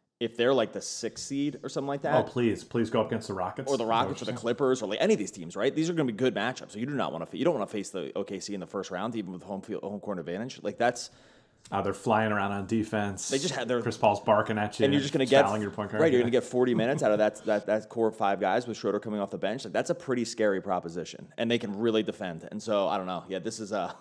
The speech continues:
Speaker 1: <laughs> I would not wanna be in a situation. And Dallas is the same way. A lot of these teams, this is, the West is gonna be awesome. Really, outside of that Laker, uh, outside of that Memphis,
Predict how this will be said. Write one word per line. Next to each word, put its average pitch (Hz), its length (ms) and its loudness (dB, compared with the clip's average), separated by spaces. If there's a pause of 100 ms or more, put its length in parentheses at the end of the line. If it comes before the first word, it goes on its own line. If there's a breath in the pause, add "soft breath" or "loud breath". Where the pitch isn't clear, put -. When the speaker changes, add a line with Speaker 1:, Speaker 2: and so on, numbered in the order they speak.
Speaker 1:
<laughs> 196 140 0
I 123 140 -2
would 123 140 2
not 113 220 -2
wanna 104 160 -2
be 104 120 -4
in 101 60 -6
a 101 40 -8
situation. 98 560 -8 (480 soft breath)
And 107 120 -8
Dallas 123 240 2
is 107 60 -10
the 104 100 -12
same 107 160 -4
way. 120 100 2
A 107 100 2
lot 143 160 4
of 143 60 -2
these 98 140 -10
teams, 95 220 -10
this 120 60 -6
is, 120 60 -6
the 117 80 0
West 120 180 4
is 107 80 -8
gonna 98 140 -4
be 95 80 -4
awesome. 92 260 -2
Really, 113 200 0
outside 107 260 -2
of 92 60 -6
that 87 280 -10
Laker, 104 380 -4
uh, 113 160 -2
outside 110 160 -4
of 104 80 2
that 92 180 -4
Memphis, 92 480 -8